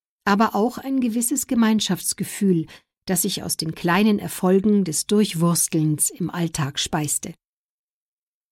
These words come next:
Die D D R war eine Erziehungsdiktatur. Die Menschen wurden ständig gedrängt, sich für die S E D und den Staat auszusprechen. In den fünfziger Jahren rief der Parteiführer Walter Ulbricht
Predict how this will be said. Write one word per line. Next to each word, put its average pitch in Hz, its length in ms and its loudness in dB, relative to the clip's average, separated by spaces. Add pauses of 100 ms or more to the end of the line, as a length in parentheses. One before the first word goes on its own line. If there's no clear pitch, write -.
(380)
Die 262 160 6
D 285 100 6
D 285 140 4
R 226 340 0
war 196 140 4
eine 196 320 2
Erziehungsdiktatur. - 1500 0 (520)
Die 190 80 2
Menschen 226 400 4
wurden 175 240 -2
ständig 208 480 -2
gedrängt, 185 560 0 (240)
sich - 260 -2
für 202 160 4
die 202 160 -2
S - 160 -2
E 196 80 -2
D 190 300 2
und 170 160 -4
den 170 100 0
Staat 175 400 -2
auszusprechen. - 880 -8 (420)
In 226 100 6
den 240 100 6
fünfziger 247 520 2
Jahren 175 440 0
rief 202 240 -2
der 185 120 -2
Parteiführer 196 840 -2
Walter 180 320 -2
Ulbricht 220 560 -2